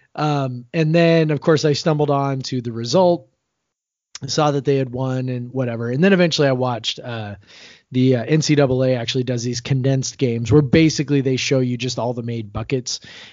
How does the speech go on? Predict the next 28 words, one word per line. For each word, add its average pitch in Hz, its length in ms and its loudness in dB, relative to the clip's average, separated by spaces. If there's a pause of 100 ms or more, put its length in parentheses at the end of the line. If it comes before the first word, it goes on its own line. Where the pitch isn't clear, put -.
and 120 220 -8
then 117 240 -8
a 107 80 -8
few 131 340 2
of 113 220 -2
the 113 260 -2
missed 120 560 -4 (140)
shots 113 400 -2
when 120 100 -6
a 117 60 -8
great 117 240 -8
defensive 110 440 -10
play 110 200 -2
is 107 120 -8
made, 101 300 -10
and 110 140 -6
they 123 80 -4
condense 113 400 -6
the 110 80 -6
game 104 200 -6
down 101 280 -8
to, 92 240 -6 (180)
you 123 80 -6
know, 90 80 -4
thirteen 110 500 -2
minutes 95 320 -12
or 87 60 -10
something. 87 420 -10